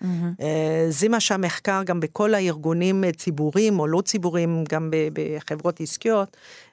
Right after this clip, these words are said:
Speaker 2: מראות. אז באיזשהו מקום שהייתה אישה שמה שהגיעה לתפקיד בכיר, אז, אה,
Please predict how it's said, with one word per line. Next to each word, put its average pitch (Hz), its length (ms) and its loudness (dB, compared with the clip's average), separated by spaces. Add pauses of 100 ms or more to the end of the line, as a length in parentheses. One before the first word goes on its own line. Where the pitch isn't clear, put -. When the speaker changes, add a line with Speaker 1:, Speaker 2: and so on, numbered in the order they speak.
Speaker 2:
מראות. 156 440 -2
אז 151 160 -4
באיזשהו 226 440 4
מקום 226 540 2
שהייתה 175 280 -2
אישה 170 480 0
שמה 190 360 0
שהגיעה 165 520 0
לתפקיד 170 640 -4 (480)
בכיר, 214 640 2 (420)
אז, 165 400 -2
אה, 170 120 4